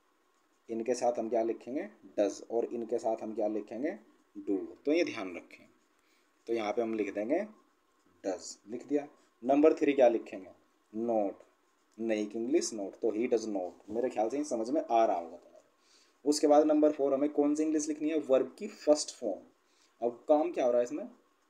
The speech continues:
क्या काम क्या हो रहा है? वह प्रतिदिन अपनी किताब नहीं पढ़ता, तो काम क्या हो रहा है? पढ़ने का। तो पढ़ने की first form है read।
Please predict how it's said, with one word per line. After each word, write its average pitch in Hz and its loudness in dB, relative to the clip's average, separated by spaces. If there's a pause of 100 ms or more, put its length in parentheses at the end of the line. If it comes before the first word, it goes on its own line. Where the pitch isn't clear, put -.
(240)
क्या 143 2
काम 156 2
क्या 156 0
हो 127 0
रहा 123 0
है? 123 -2
वह 131 6
प्रतिदिन 143 -2
अपनी 139 -2
किताब 147 0 (120)
नहीं 139 0
पढ़ता, 113 -4 (340)
तो 127 -12
काम 127 -2
क्या 123 -2
हो 117 0
रहा 131 4
है? 151 -6
पढ़ने 110 -2
का। 95 -12
तो 123 -2
पढ़ने 117 -4
की 127 -6
first 117 -8
form 117 -8
है 131 0
read। 110 -2